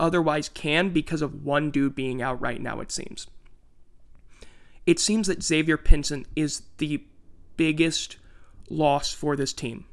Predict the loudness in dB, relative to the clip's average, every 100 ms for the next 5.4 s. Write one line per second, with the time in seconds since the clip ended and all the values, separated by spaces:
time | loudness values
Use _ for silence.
0 | -20 -20 -20 -20 -20 -20 -10 -2 0 4
1 | 4 2 0 -2 0 0 2 2 -2 0
2 | 0 2 -2 -10 -20 -20 -2 2 2 0
3 | -10 -10 -4 -2 0 0 0 -2 -2 -2
4 | -4 -4 -4 -4 -2 -2 -4 -10 -20 -16
5 | -16 -2 0